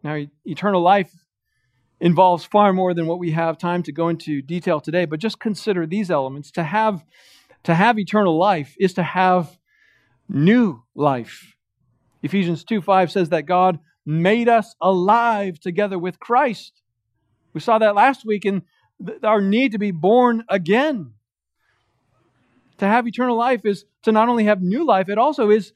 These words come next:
to have a new identity. Galatians two twenty says, "I have been crucified with Christ. It's no longer I who live, but Christ who lives in me.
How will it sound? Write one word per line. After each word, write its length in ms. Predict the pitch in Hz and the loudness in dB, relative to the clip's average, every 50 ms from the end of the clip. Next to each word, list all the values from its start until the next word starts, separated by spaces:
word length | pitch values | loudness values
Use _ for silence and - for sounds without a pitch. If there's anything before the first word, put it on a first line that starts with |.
| _ _ _ - | _ _ _ -4
to 80 | - | -4
have 240 | 208 190 220 226 214 | 0 2 2 0 2
a 120 | 226 220 214 | 2 2 2
new 220 | 214 220 233 - | 2 0 0 2
identity. 960 | 190 214 220 196 160 156 233 277 320 311 359 330 - - 214 151 117 - _ _ _ _ _ _ _ _ _ _ _ _ _ _ _ _ _ _ _ _ _ _ _ _ | 2 2 2 0 0 0 2 2 2 0 -2 -6 -4 -4 -4 -4 -4 -8 _ _ _ _ _ _ _ _ _ _ _ _ _ _ _ _ _ _ _ _ _ _ _ _
Galatians 360 | - 180 202 185 - 214 185 - | -2 0 0 0 0 -2 -6 -2
two 140 | - 226 | -2 -4
twenty 320 | - - 214 233 247 240 202 | -2 2 2 2 2 2 2
says, 220 | - 202 180 175 | 0 0 0 2
"I 100 | 190 220 | 2 2
have 140 | 226 202 165 | 2 4 2
been 160 | 180 175 160 | 0 0 -2
crucified 720 | - - - 254 302 320 - - 277 - - 190 175 160 143 | -4 -6 -4 -2 -2 -2 -2 -4 -8 -4 0 0 0 0 -2
with 160 | 139 131 _ | -4 -10 _
Christ. 500 | - - 135 113 104 104 - - _ _ _ _ _ _ _ _ _ _ _ | -10 -8 -8 -8 -8 -10 -18 -20 _ _ _ _ _ _ _ _ _ _ _
It's 120 | - - | -10 -2
no 120 | 320 254 | 2 4
longer 360 | 233 214 202 196 180 170 131 113 | 6 6 6 4 4 0 -2 -4
I 260 | 123 147 220 302 302 | -2 -2 2 2 4
who 140 | 262 277 262 | 2 2 0
live, 480 | 226 175 151 139 143 175 233 254 - _ _ _ _ _ - _ - | 0 0 0 0 0 -2 -2 -6 -10 _ _ _ _ _ -20 _ 0
but 160 | 233 247 - | 0 0 0
Christ 460 | - - - 247 254 277 320 - - - | -2 -12 -4 0 2 2 2 2 0 -4
who 100 | 269 277 | -4 -4
lives 220 | 285 254 208 254 | -4 -4 -2 -2
in 120 | 311 359 | -2 0
me. 280 | 370 339 233 143 104 | 0 -2 -4 -6 -10